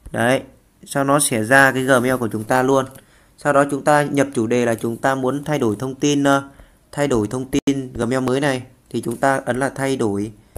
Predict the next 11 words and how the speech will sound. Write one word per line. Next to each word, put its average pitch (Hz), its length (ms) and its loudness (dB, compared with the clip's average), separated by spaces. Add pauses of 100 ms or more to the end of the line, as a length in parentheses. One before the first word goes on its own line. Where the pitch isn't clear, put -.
(880)
thay 139 220 -2
đổi 107 220 0
thông 123 180 -8
tin 131 360 0 (3750)
Gmail 120 720 0 (1800)
cũ 185 380 0 (1500)
sang 135 320 -4
Gmail 123 240 0
mới, 127 320 -2 (840)
sang 123 440 -4 (1500)
Gmail 113 500 -2